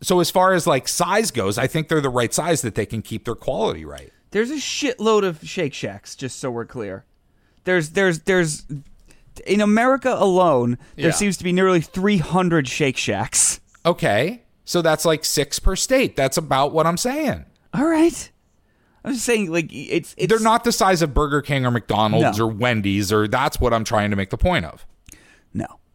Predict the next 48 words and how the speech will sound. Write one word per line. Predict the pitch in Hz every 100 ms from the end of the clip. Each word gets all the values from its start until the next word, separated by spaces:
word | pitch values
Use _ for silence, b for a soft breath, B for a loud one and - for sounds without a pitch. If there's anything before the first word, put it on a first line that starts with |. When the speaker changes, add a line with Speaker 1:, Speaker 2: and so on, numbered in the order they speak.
| _ _ _ _
Speaker 2:
Uh, | - 160 151 139 -
uh, | -
but, | 175 196 -
but, | 220 -
but | - 160 180
where, | 175 220
where, | 147 196 185
where | 156 170 151
do | 127
we | 123
start | 113 123 101
there | - 101
as | 107
far | - 123
as | 117
franchising | 147 139 135 147 135 135
and | 131
opportunity | 127 135 139 135 127
and, | 104
and | 120
a | 117
mom | 120 123 135
and | 123
pop | 127 131
being | - 127 113
better? | 123 131 160 B B B -
I | 202
just | 220 208
don't | 226 220
think | - 226 208
that's | 208 -
always | 185 190 190 170
the | 180
case. | 160 202 208 - - b b
I | -
don't | 202 196
know | 208
if | 190
it's | 190
a | 180
disruptor | 147 151 147 131 156 - 156 135
that's | -
gonna | - 147
ch-, | 120 -
change | - 156 151 147
supply | 147 - 147 165
chain | 156 117
issues | 113 113 107